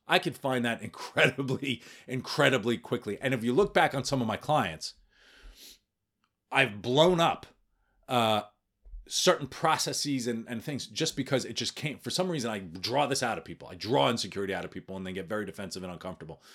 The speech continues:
which is not always a good thing, but it's very good for the business. Um, but I want them to be able to articulate those insecurities and challenges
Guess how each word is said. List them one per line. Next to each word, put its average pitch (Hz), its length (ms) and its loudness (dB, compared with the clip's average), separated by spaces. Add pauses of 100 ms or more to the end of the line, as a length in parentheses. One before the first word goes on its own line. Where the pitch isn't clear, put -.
(160)
which 123 140 -2
is 123 80 0
not 185 160 4
always 117 200 4
a 95 40 -4
good 110 160 -2
thing, 170 180 -2
but 107 160 2
it's 90 120 -2
very 120 220 4
good 95 160 -4
for - 80 -10
the 87 80 -8
business. - 360 -8 (1200)
Um, 110 340 0 (360)
but 175 100 6
I 156 100 12
want 196 220 6
them 214 100 0
to 135 100 -4
be 151 120 4
able 143 140 4
to 151 140 -2
articulate 135 760 2 (360)
those 127 180 4
insecurities 107 680 -2 (100)
and 120 100 0
challenges 110 640 -4